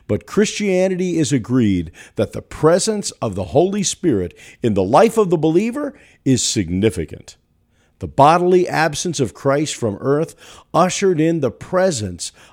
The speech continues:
of the Holy Spirit who has come to be with us, to teach us, and to empower us. The Apostle Paul, in fact, reminds us in Romans chapter eight, "The same Spirit that raised Christ from the dead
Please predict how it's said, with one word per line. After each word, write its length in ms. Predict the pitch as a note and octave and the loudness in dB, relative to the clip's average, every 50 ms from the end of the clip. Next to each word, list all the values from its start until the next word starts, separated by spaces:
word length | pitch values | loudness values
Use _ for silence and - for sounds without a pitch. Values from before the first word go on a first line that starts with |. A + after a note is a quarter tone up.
| - - | -4 -2
of 160 | A#2 G#2 F2+ | -2 0 0
the 120 | A2 G2+ | -2 -2
Holy 480 | G2+ - - E3+ F#3 G3+ G#3 G#3 A3 G3+ | -2 -2 0 2 2 2 0 -2 -4 -4
Spirit 520 | - - - - B2 G2+ F2+ F2+ F2+ F2+ - _ - - - _ | -4 -6 -6 -4 -2 -2 -2 -2 -6 -8 -12 _ -20 -20 -18 _
who 160 | - C3 A#2 | 0 2 2
has 240 | G#2 A2+ G2+ - - | 4 2 0 0 -2
come 240 | - A#2 G2 F2+ - | -2 -2 -2 -2 -2
to 100 | - E2 | -6 -10
be 260 | C#2 D2 A2 C3+ E3 | -6 -2 -2 0 0
with 240 | F#3 F#3+ F#3+ - G#3 | 0 -2 -4 -4 -4
us, 280 | G3 G3+ - - - _ - - - _ - | -4 -4 -4 -6 -12 _ -16 -20 -20 _ -2
to 140 | - C3 A2+ | 2 2 2
teach 520 | - - - - A3+ B3 C4+ - - - | 2 0 -4 -2 0 0 0 0 -2 -4
us, 340 | G2 E2 F2+ F#2 - - - _ _ - - _ _ - | -6 -6 -6 -8 -10 -12 -12 _ _ -20 -20 _ _ -4
and 160 | G#2+ A2 G2+ - | -4 -4 -2 -2
to 200 | - A#2+ A#2+ A#2 | -2 -2 0 0
empower 760 | A#2+ A#2 A2 - - - A#2 A2+ A#2 A2+ G2+ F#2 E2 D2 | 0 -2 -2 -4 -6 -4 -2 0 0 2 0 0 -2 -4
us. 360 | C#2+ - - - - - - _ _ _ _ _ _ _ _ _ _ _ _ | -8 -12 -16 -14 -14 -16 -16 _ _ _ _ _ _ _ _ _ _ _ _
The 100 | - G#2 | -2 -2
Apostle 400 | G#2 - A#2+ A#2 A#2 - - A2 | 0 2 2 0 0 2 -2 -4
Paul, 320 | - - C3 C3 C#3 B2 G#2 | 0 2 4 4 4 2 0
in 100 | G2 F#2 | -2 -2
fact, 380 | - B2 B2 C#3 C#3+ - - _ _ - - - - _ - | 0 0 0 0 -2 -4 -10 _ _ -20 -20 -20 -20 _ -2
reminds 640 | A2 A#2+ C3 B2 A#2+ B2 C#3 D#3 F#3 G3+ F#3 - G#2 | 4 6 6 6 8 6 6 4 4 2 0 0 0
us 180 | B2+ - - C3+ | -2 -2 0 0
in 140 | A#2 A2 | 0 2
Romans 360 | A2 A#2+ B2+ B2+ A#2+ A#2 A#2 - | 2 2 2 2 2 0 0 -2
chapter 520 | - - D3 C3+ C3 - - B2 B2+ D3+ | -2 0 0 0 0 2 0 2 4 4
eight, 200 | E3+ E3 C#3 - - - - - - - | 4 4 2 -2 -4 -20 -20 -20 -18 -8
"The 140 | - A2+ A#2+ | 0 0 0
same 560 | - - - - E3 E3+ F#3 G#3 A3 A3+ A3+ | 0 0 -2 0 2 2 2 0 -2 -2 -2
Spirit 580 | - - - - - F#3+ C3+ F2 D#2+ E2+ G#2+ - - _ - _ _ G2+ | -4 -4 -6 -4 -2 0 0 0 0 -2 -6 -8 -10 _ -20 _ _ 2
that 200 | A2 A2+ - - | 2 2 2 2
raised 480 | A#2 B2 B2+ B2+ B2+ B2 G#2+ - - | 2 4 4 4 4 2 0 -4 -10
Christ 380 | - - D3 D#3 F3+ G#3 E3 - | -6 0 2 2 2 2 -2 -4
from 240 | - F3 F3+ F3+ E3+ | -2 0 0 0 0
the 100 | D#3 C#3+ | 0 0
dead 400 | A#2+ F#3+ G3 C#3+ A2+ A#2 A#2+ | 0 2 2 2 2 0 -2